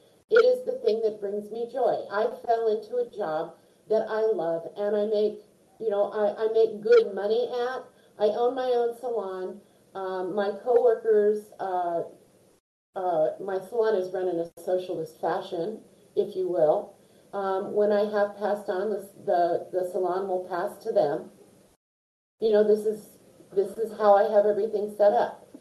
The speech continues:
And, um, the thing is, is that, you know, uh, my mother, this, okay, this small, funny historical, uh, story. Uh, before World War Two, welfare was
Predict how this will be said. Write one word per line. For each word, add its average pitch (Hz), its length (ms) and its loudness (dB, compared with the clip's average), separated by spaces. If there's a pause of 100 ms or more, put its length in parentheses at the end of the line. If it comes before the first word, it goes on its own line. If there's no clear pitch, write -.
(320)
And, 196 540 -2 (600)
um, 208 440 2 (360)
the 220 160 2
thing 254 200 2
is, 262 200 -2
is 226 160 -4
that, 196 380 4 (280)
you 208 60 -4
know, 190 220 0
uh, 196 360 -2
my 202 160 4
mother, 202 600 2 (680)
this, 233 260 0
okay, 208 360 0
this 226 140 0 (680)
small, 254 320 2
funny 226 260 0
historical, 208 720 4 (500)
uh, 165 220 0
story. - 300 -2 (800)
Uh, 202 300 2 (180)
before 302 360 2
World 269 260 8
War 220 200 6
Two, 240 500 0 (460)
welfare 240 560 8
was 202 200 -2